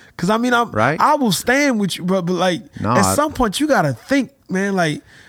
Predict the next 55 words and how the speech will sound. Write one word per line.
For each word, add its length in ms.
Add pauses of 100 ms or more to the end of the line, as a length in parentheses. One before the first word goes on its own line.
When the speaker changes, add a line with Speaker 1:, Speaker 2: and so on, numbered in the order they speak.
(160)
Speaker 1:
this 220
ain't 180
just 220
you, 160
you 160
talking 460
and 100
I'm 100
standing 320
right 120
beside 480
you. 180 (280)
So, 200
like, 460 (180)
Speaker 2:
And 80
Speaker 1:
I 40
Speaker 2:
this 120
Speaker 1:
feel 100
Speaker 2:
is 80
Speaker 1:
like 40 (720)
Speaker 2:
Go 20
Speaker 1:
Go 100
ahead. 140
Speaker 2:
ahead. 180 (100)
Well, 240
I 100
think 200
that's 220
where 160
it 80
comes 240
full 240
circle, 480
that 320 (500)
the 140
reason 320
why 120
I 40
think 180
I 80
started 400
with 140
"You 80
gotta 180
go 160
through 180
the 100
mud 240
to 60
get 160
to 60
the 160
other 120
side" 500
Speaker 1:
Yeah. 220